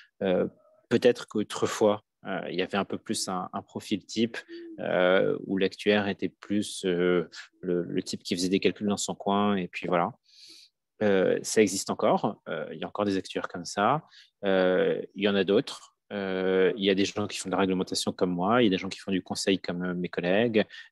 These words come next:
euh, il y a des gens qui font de la data science. Euh, donc, il y aura beaucoup de choses.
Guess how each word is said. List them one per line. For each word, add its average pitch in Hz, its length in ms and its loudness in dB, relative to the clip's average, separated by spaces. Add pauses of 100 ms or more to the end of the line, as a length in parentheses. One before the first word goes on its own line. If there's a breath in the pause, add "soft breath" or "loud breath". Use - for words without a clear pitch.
euh, 90 360 -2
il 95 60 2
y 98 80 4
a 101 40 6
des 98 120 0
gens 101 140 -4
qui - 160 -10
font 98 400 -4
de 92 600 0
la 90 120 2
data 90 240 0
science. 98 560 2 (460 loud breath)
Euh, 95 280 2
donc, 98 260 -4
il - 40 -4
y - 40 0
aura 95 100 4
beaucoup 113 260 2
de - 60 0
choses. 110 460 0